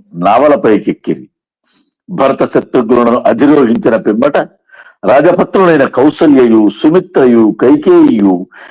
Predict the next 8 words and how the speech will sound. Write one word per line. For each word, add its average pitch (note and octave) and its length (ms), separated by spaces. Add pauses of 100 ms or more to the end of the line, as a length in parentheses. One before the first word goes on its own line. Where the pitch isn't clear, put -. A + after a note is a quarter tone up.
(120)
ఇతర C#3+ 360
రాజస్త్రీలను B2+ 880
నావలపై A2 580
చేరిరి. F#2 640 (680)
అనంతరము A2 760 (400)
శకటములను, C#3 840
వాణిజ్య D3+ 460
వస్తువులను A#2 600